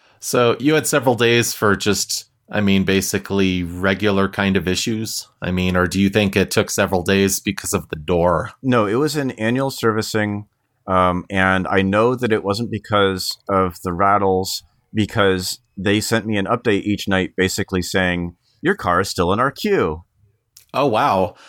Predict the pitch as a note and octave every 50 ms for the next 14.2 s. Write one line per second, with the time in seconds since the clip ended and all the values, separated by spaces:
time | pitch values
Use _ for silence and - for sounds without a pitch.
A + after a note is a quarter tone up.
0 | - - - - - - C#3+ C3+ A#2+ B2+ B2 C3 C3 C3 C3 - C3+ - C#3 C3
1 | B2+ A#2+ B2 - A#2 A#2 C3+ A#2+ - A#2+ - - B2+ A2 F#2+ - - - - E3
2 | E3 D3 B2 G2+ F2+ E2+ E2+ E2+ E2+ F2 E2 - - _ _ _ A2 A2+ F#2+ D2+
3 | - - - - - - _ _ _ _ _ _ _ _ _ - - C3+ B2+ C#3
4 | E3 F#3 E3+ C#3 C3 C3 C#3+ - - - _ - A2+ A#2 A2+ A2+ A2 A2 A2 G#2
5 | - - B2 C#3 D3 C#3+ C#3 C3+ C3 B2+ - - C#3 B2+ A#2 A#2+ A#2 A2+ - G#2+
6 | G#2 G2+ G2+ G2 G2 F#2+ - - - A#2 A#2 A#2 - - A#2+ A2+ G#2 G2+ G2 -
7 | G2+ G#2 G2+ G2 G2 G2 G2 - - G2+ F#2+ F#2 F2+ E2 - - - A#2+ G2+ F#2
8 | - - - - _ _ _ G#2 G2+ G#2 G2 G2+ G2 G2 G2 - G2 F#2 F2 F#2
9 | E2 F2 F2+ F#2+ G#2 A#2 G#2 - G2 - - - - - _ _ _ _ _ _
10 | _ _ - G2 G2 G2 G2 F#2+ F#2+ - G2+ G2 F#2+ F#2+ F#2 F#2 F#2+ - - _
11 | - A2 A2 G#2+ A2 A2+ - - - B2 A2 G2+ G#2+ G#2 G2 - A2 A2 A2 G#2
12 | G2 - - - G#2 G2 F#2+ F#2+ F2+ G2 G#2 G2+ G2 G2 G#2 G2+ G2+ G2 G2 F2+
13 | F2 F2+ E2 - G#2+ G2+ F#2 F#2+ F2+ F2 F2 F2+ G2 G2 E2+ - - - G#2 F#2
14 | C2 - - -